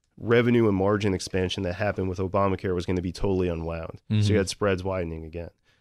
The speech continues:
Speaker 1: And then as soon as you could tell, the political prospects for this were just not going to work out.
Speaker 2: Jim Chanos of, of Kinnikos Partners was the first person I recall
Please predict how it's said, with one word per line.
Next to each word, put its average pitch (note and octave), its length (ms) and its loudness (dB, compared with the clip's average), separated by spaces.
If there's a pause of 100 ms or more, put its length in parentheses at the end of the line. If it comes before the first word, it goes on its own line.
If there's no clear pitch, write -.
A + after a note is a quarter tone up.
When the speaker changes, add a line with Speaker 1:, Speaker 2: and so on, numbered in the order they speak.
(240)
Speaker 1:
And G#2+ 160 2
then G#2 260 4
as G#2 200 -4
soon B2+ 180 2
as A2+ 200 2
you A2 100 -2
could G2+ 120 -8
tell, A2 380 4
the F#2 100 -4
political G#2 420 0
prospects G2 520 -6
for F#2+ 140 -4
this F2+ 160 -6
were F#2+ 80 -8
just F#2 240 -12
not G#2 180 -4
going F2+ 220 -4
to F2 80 -6
work E2+ 280 -8
out. F2+ 340 -4 (260)
Speaker 2:
Jim E3+ 240 4
Chanos D3+ 580 4
of, G#2+ 220 2
of A2 240 0
Kinnikos A2+ 420 0
Partners G#2 400 -2
was G2 180 -2
the G#2 100 -2
first - 580 2
person A2+ 540 2
I A2 220 -2
recall G#2+ 760 0